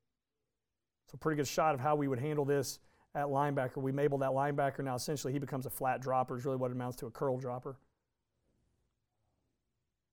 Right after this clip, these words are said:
What we would really like to see better here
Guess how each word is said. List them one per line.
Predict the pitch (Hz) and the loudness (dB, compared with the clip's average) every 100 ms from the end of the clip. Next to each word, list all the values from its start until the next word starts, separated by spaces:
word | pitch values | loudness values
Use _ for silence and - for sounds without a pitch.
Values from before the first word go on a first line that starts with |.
| _ _ _ _ _ _ _ 64 _ _ _ _ _ _ _ 131 135 _ _ _ _ _ _ _ _ | _ _ _ _ _ _ _ _ _ _ _ _ _ _ _ _ _ _ _ _ _ _ _ _ _
What | 135 | 0
we | 135 | 2
would | 127 | 0
really | 131 170 160 | 4 8 8
like | 151 151 | 8 4
to | 127 | -2
see | 165 | -2
better | 135 147 147 131 | 2 4 4 4
here | 156 143 123 | 4 2 0